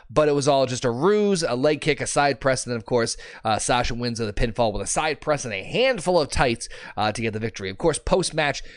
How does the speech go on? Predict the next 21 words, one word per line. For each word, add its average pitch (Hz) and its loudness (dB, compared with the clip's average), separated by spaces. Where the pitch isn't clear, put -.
Becky 139 2
just 117 -4
strides 147 2
out 147 4
on 143 0
the 127 -4
stage 139 0
and 104 -8
down 143 4
to 208 0
the 165 -2
ring 127 -2
as 107 -2
we 123 -4
got 135 2
ourselves 123 0
a 113 -12
good 147 -2
old-fashioned 156 0
cat 127 2
fight. - -8